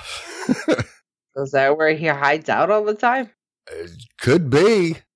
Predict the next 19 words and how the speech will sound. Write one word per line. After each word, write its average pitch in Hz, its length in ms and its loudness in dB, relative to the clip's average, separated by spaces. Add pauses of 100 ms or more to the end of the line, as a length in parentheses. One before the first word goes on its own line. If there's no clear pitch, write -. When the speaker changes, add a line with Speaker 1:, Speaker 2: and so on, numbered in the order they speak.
(180)
Speaker 1:
So 95 300 -2
we 92 240 -6 (460)
have 98 420 0
both 120 400 2
Thale 165 460 0
and 165 340 0
the 123 80 -4
captain 107 760 -4 (420)
kind 120 240 2
of 101 100 -2
preferring 110 560 2
to 98 120 0
hang 113 260 2
out 104 360 2
in 104 280 0
the, 95 260 -2
uh, 90 180 -2 (480)
Nature 110 480 0
Dome 85 500 -2